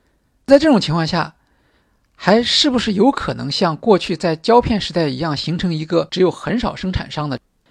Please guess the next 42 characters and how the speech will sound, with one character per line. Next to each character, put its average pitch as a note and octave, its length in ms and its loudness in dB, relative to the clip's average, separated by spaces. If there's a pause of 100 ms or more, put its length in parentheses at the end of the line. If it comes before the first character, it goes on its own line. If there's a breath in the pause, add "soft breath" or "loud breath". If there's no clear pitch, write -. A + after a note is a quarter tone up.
共 F3+ 240 -2
享 C3+ 320 -8
利 F#3 140 -2
润 A#2+ 240 -6
的 - 160 -16 (180)
这 D3+ 120 -4
样 C3+ 100 -2
的 A#2+ 80 -6
一 A#2+ 120 -10
个 B2+ 180 -6
安 A3+ 220 2
全 E3+ 140 -8
的 C3+ 80 -6
市 - 140 -8
场 - 240 -12
呢？ C3 160 -14 (800)
前 D3+ 180 -2
景 D#3 240 -6
并 E3+ 160 -2
不 B2+ 80 -4
看 - 220 -6
好。 - 200 -20 (1300)
也 D3 100 2
就 A#3+ 140 6
是 A3+ 80 8
说， A#3 340 6 (560 soft breath)
在 G#3 400 8
数 - 320 2
字 F3 160 0
相 C#3+ 240 0
机 C3+ 100 -4
的 C3 100 -2
时 - 180 -6
代， - 260 -4 (600)
像 F#3+ 200 -2
柯 - 260 4
达 F3 160 0
和 G#3 140 -4
富 G#3+ 180 -8
士 F3 80 -6
胶 F3+ 220 2
片 F#3 260 -4